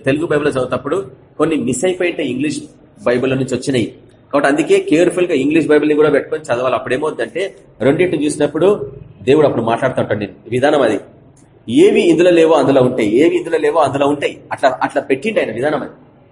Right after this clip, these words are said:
చాలా మంది ట్రాన్స్లేషన్స్ గురించి తప్పుగా మాట్లాడుతూ ఉంటారు. నేను కూడా తప్పుగా మాట్లాడిన ఒకప్పుడు. కింగ్ జేమ్స్ వెర్షనే పర్ఫెక్ట్ అని చెప్తాను, ఈ రోజు కూడా చెప్తాను నేను. కానీ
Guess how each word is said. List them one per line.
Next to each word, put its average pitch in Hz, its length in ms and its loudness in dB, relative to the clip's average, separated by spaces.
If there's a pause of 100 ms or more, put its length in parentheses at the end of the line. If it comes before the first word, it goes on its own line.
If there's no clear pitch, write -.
(1600)
చాలా 185 140 4
మంది 185 520 2 (240)
ట్రాన్స్లేషన్స్ 165 680 -2
గురించి 165 280 -4
తప్పుగా 160 320 0
మాట్లాడుతూ 139 420 0
ఉంటారు. 107 240 -4 (140)
నేను 139 220 4
కూడా 202 140 6
తప్పుగా 165 320 2
మాట్లాడిన 170 340 -2
ఒకప్పుడు. 127 380 -4 (680)
కింగ్ 202 200 2
జేమ్స్ 226 260 2
వెర్షనే 185 320 0
పర్ఫెక్ట్ 165 500 -2
అని 143 140 2
చెప్తాను, 117 260 -4
ఈ 147 80 2
రోజు 190 200 2
కూడా 240 200 -2
చెప్తాను 139 240 -2
నేను. 101 140 -10 (540)
కానీ 185 520 2